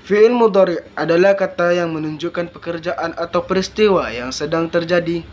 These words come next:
atau yang akan terjadi. Tanda-tanda fi'il mudhari sebagai berikut. Salah satu diawali, salah satu huruf zaidah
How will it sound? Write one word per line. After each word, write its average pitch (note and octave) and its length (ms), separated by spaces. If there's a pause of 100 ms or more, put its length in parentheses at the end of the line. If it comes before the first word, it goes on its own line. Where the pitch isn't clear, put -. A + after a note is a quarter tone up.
(440)
atau D#3+ 240
yang D#3 320
akan F3 320
terjadi. B2+ 400 (1800)
Tanda-tanda G#3 640
fi'il F#3 480 (160)
mudhari E3 560 (1800)
sebagai D3 320
berikut. D#3+ 480
Salah F3 320
satu F3+ 320
diawali, F3 640 (880)
salah F#3+ 320
satu F#3+ 480 (480)
huruf F#3+ 320
zaidah E3 800